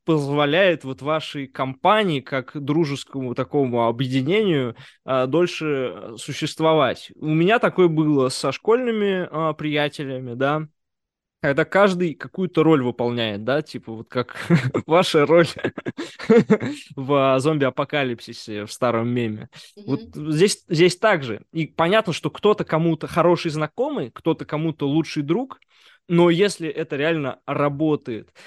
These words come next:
Speaker 1: э, в, в такой, э, ко-, команде, да, каждая ч-, часть команды, <laughs> часть
Speaker 2: Часть корабля.
Speaker 1: корабля, то да, да, то это, это прямо офигенно.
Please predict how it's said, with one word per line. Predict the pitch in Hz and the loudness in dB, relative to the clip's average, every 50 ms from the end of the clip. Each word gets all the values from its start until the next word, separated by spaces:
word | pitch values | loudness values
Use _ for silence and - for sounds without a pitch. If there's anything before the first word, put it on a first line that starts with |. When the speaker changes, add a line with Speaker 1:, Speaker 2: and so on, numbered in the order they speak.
| - - - | -20 -16 -6
Speaker 1:
э, | 131 135 127 123 123 | -2 2 4 4 4
в, | 123 120 127 131 127 123 123 123 117 120 113 - | 2 2 2 4 4 4 4 4 2 0 -2 -4
в | - | -4
такой, | 139 131 - 151 131 120 123 - _ - | -6 -2 0 2 2 0 0 -4 _ -6
э, | 131 131 123 123 127 131 127 | -4 -2 0 0 -2 -4 -4
ко-, | - 143 131 | -4 -6 -4
команде, | - - 156 143 147 180 233 262 226 151 139 | -2 0 0 2 4 4 4 4 2 0 0
да, | 120 120 135 160 165 | 0 0 -2 -2 -2
каждая | - 139 127 127 120 113 117 117 117 113 123 | -2 -4 -4 -4 -4 -6 -6 -4 -4 -6 -8
ч-, | - - - - | -10 -14 -20 -10
часть | - - 147 131 - - | -4 -2 -2 -2 -2 -2
команды, | - 131 127 143 175 233 254 208 143 123 - - - | -2 0 2 4 4 4 4 2 0 -2 -2 -4 -10
<laughs> | - - - - - - | -12 -12 -12 -12 -10 -4
часть | - 151 - - | 0 0 0 2
Speaker 2:
Часть | - | 2
корабля. | - 254 262 - 269 277 269 269 | 2 4 6 6 6 6 8 8
Speaker 1:
корабля, | - 233 240 - | 8 6 4 0
то | - 147 139 139 143 135 127 - | -2 -4 -2 -2 -2 -4 -4 -6
да, | 143 151 147 139 185 185 190 202 202 190 185 | -8 -6 0 2 4 6 6 6 4 4 2
да, | 156 156 143 139 | 2 0 -2 -2
то | - 170 | -2 -4
это, | 190 214 240 240 247 240 233 - | -2 -2 -2 0 -2 -2 -2 -2
это | 208 214 233 233 - | 0 0 0 0 -2
прямо | 196 - 190 196 208 220 214 196 170 | -6 -4 -4 -2 -2 -2 -2 -4 -6
офигенно. | 139 151 - 160 147 147 160 160 143 131 117 110 - | -6 -8 -10 -10 -6 -2 0 0 0 0 -4 -10 -14